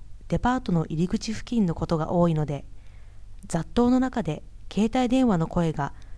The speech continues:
聞き取りにくくなり、楽々本に買い替えました。はっきりボイスのおかげで、駅のアナウンスの中でも、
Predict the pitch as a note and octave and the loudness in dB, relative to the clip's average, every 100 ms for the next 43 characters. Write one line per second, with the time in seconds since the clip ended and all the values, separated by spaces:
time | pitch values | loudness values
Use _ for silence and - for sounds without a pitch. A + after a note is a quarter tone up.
0 | - - - - A3+ B3 B3 - - A#3 | -8 -6 -6 0 4 6 4 2 0 2
1 | E3+ D3 - - - - - - - - | 2 -4 -8 -12 -12 -14 -14 -16 -16 -18
2 | - - - E3 G3+ A#3+ A3+ A3 F#3 D3+ | -16 -8 -2 0 0 -2 -2 2 2 0
3 | - E3 - G3+ G3+ F#3+ E3 D3 - - | -2 -2 0 2 0 0 -4 -6 -10 -16
4 | - - - - - - - - - - | -16 -14 -14 -16 -14 -14 -16 -16 -16 -16
5 | - - - - - - - - F3 - | -14 -16 -18 -18 -18 -16 -12 -6 -4 2
6 | B3 C#4 D#4 C#4+ A3+ F#3+ E3+ E3+ D#3+ D#3+ | 4 6 4 4 4 4 4 0 0 0
7 | D3+ - - - - - - C4 C4+ A#3+ | -2 -8 -14 -14 -16 -16 -2 0 6 6
8 | E3+ F3+ A3+ A#3 G3+ F#3 F3 F3 D#3 D3 | 6 6 6 4 4 4 4 0 0 -2